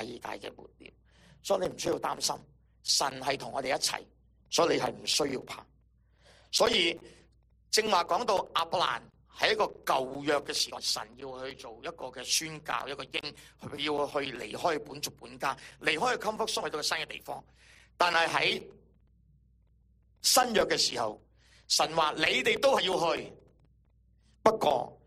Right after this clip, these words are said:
我常與你同在，直到世界末了。所以係好唔簡單。我亦都相信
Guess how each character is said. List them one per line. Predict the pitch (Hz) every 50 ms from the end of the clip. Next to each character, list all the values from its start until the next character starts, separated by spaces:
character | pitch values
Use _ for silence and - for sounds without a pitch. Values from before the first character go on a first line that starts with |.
| _ _ -
我 | - 160
常 | 160 - - - 135 117 113 107 104 107 107
與 | 107 117 131
你 | 131 - - -
同 | - - - 104 101
在， | 101 - 110 101 95 - - _ - - - _ -
直 | - 147 151 147
到 | - 135 127 123
世 | 117 - - - - 120
界 | 120 117 113 113 - 110 117 110
末 | - - _
了。 | - 101 95 92 _ _ _ _ _ _ _ _ _ _ _ _ _ - - -
所 | - - 160
以 | 165 147 135 131 127 - - - - - _ _ _ _ _ _ _ _ _ _ _ _ _ _ _ _ _ _ _ _ _ _ _ _ _ _ _ _ _ _ _ _ _ _ _ _ _ _ _ _ _ _ _ _ _ -
係 | -
好 | - 147 151
唔 | - 156 120
簡 | - 104 110 120
單。 | - 95 90 - - _ _ _ _ _ _ _ _ _ _ _ _ _ _ _ _ _ _ _ _ _ -
我 | - 160
亦 | 165 160
都 | - 175
相 | 165 - - 170
信 | - 135 131 123